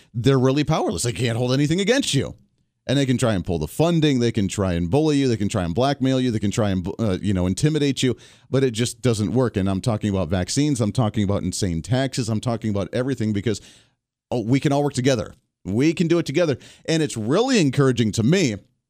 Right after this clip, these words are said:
when you see inner cities not wanting to play the identity politics any longer. When the identity politics have gone just a little too far. Because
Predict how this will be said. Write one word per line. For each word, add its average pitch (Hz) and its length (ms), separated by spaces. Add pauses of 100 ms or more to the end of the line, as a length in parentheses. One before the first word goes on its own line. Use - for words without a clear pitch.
(400)
when 151 200
you 147 100
see 147 220
inner 147 260
cities 151 360
not 127 280
wanting 127 240
to 120 60
play 127 180
the 110 140
identity 104 340
politics 110 420
any 87 140
longer. 85 420 (800)
When 139 140
the 147 120
identity 143 360
politics 143 400
have 127 100
gone 131 260 (360)
just 127 400
a 147 80
little 135 300
too 127 200
far. 107 480 (640)
Because 131 680